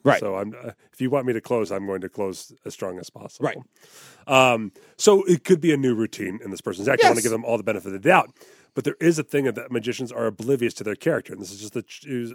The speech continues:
Speaker 2: otherwise charming guy.
Speaker 1: Right. Well, and peop-,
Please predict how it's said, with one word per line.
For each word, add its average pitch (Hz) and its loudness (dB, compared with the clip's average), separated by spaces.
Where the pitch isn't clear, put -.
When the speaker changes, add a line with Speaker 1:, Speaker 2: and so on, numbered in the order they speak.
Speaker 2:
otherwise 151 4
charming 135 2
guy. 101 -2
Speaker 1:
Right. 131 4
Well, 311 8
and 233 4
peop-, 320 6